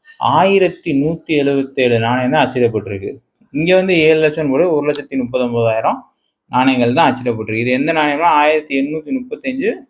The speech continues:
வில்லியம் ஒன் டூ த்ரீ ஃபோர் போட்டிருக்கு பார்த்தீங்களா, ஒன் மொகர், சரிங்களா? So, இந்த நாணயம் வந்து கோல்டு நாணயம்,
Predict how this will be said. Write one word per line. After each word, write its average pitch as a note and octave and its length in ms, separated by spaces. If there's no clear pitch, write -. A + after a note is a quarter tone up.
வில்லியம் E3 520
ஒன் C3+ 160
டூ C#3 100
த்ரீ C3+ 180
ஃபோர் B2 220
போட்டிருக்கு A#2+ 280
பார்த்தீங்களா, C#3 360
ஒன் C#3+ 240
மொகர், A#2+ 320
சரிங்களா? C#3 400
So, D3+ 240
இந்த C#3+ 360
நாணயம் C#3+ 400
வந்து C3+ 260
கோல்டு D3+ 460
நாணயம், A#2 600